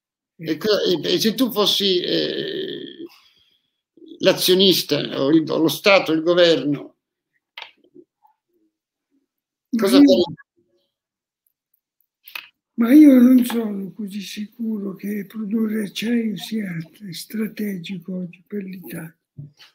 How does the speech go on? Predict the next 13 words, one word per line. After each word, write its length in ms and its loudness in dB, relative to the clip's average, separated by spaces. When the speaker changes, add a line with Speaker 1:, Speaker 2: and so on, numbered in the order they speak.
Speaker 2:
L'acciaio 580 0
lo 100 -4
possiamo 580 -8
acquistare 840 -10
con 200 -2
i 60 2
manufatti 840 -4
che 100 -12
siamo 320 -4
capaci 600 -10
di 120 -10
produrre. 480 -14
Quindi 460 -4